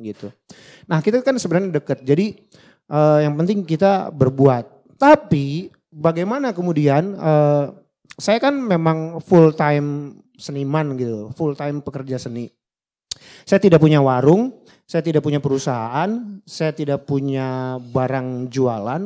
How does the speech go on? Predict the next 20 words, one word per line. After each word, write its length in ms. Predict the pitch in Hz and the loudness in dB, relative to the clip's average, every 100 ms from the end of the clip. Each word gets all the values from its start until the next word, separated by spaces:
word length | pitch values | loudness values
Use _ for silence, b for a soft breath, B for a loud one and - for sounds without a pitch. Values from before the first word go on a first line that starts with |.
| 208 147 | -10 -14
misalnya 240 | 123 123 | -14 -14
kayak 160 | 123 117 | -14 -12
begitu. 240 | 113 120 | -10 -8
Saya 160 | 170 170 | -4 -4
betul-betul 480 | 143 135 127 170 160 | -4 -4 -2 -2 0
hanya 320 | 139 143 190 185 _ b b b 151 | -2 -2 -4 -6 _ b b b -10
mengandalkan, 840 | 139 135 131 123 120 165 185 175 _ _ _ _ - | -8 -6 -4 -4 -4 -6 -6 -12 _ _ _ _ -14
eh, 560 | 135 127 127 123 120 - _ _ | -8 -6 -6 -6 -10 -14 _ _
pekerjaan 500 | - - 127 131 131 | -14 -12 -8 -8 -8
seni 240 | 131 131 | -8 -8
saya. 400 | 127 131 110 104 104 _ b b b _ _ _ _ _ _ _ _ _ _ _ _ _ _ 190 | -8 -6 -6 -8 -14 _ b b b _ _ _ _ _ _ _ _ _ _ _ _ _ _ 2
Nah, 80 | |
nggak 400 | 185 180 185 208 | 4 6 6 6
tahu, 180 | 262 208 196 | 8 8 8
mungkin 240 | 208 269 | 4 2
karena 240 | 190 180 165 | 2 0 -2
semesta 400 | 160 160 - 180 | -4 -4 -4 -4
mendukung 800 | 165 147 131 - 104 127 175 151 | -2 -2 -2 -4 -8 -8 -10 -10
gitu 240 | 120 | -10
ya. 100 | 110 | -10